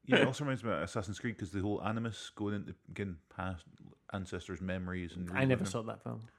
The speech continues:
Speaker 2: But
Speaker 1: No, not in the film. I, no, not, I'm talking about the game.
Speaker 2: Well, I never played the game either.
Speaker 1: Okay.
Speaker 2: Obviously, I don't play games.
Speaker 1: Yeah. Oh.
Speaker 2: <laughs>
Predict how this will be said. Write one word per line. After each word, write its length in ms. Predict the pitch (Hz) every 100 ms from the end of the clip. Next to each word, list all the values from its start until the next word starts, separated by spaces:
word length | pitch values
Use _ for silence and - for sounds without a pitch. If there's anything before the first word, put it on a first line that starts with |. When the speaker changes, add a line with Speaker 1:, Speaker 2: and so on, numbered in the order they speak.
| _ -
Speaker 2:
But 140 | 127
Speaker 1:
No, 80 | 160
not 160 | 165 156
in 60 |
the 60 | 95
film. 380 | 110 107 82 90 95
I, 100 | 104
no, 300 | 110 101 92 73
not, 160 | 92 - -
I'm 160 | 95 90
talking 160 | 80
about 0 |
the 80 | 85
game. 320 | 90 92 92 -
Speaker 2:
Well, 160 | 165 139
I 80 | 139
never 200 | 131 123
played 200 | 135 123
the 80 |
game 260 | 120 139 131
either. 180 | 135 123
Speaker 1:
Okay. 120 | 123
Speaker 2:
Obviously, 280 | 135 120 123
I 20 |
don't 160 | 123 123
play 140 | 127
games. 300 | 120 135 120 - _
Speaker 1:
Yeah. 140 | - 85 - _ _ -
Oh. 160 | 85
Speaker 2:
<laughs> 60 | 85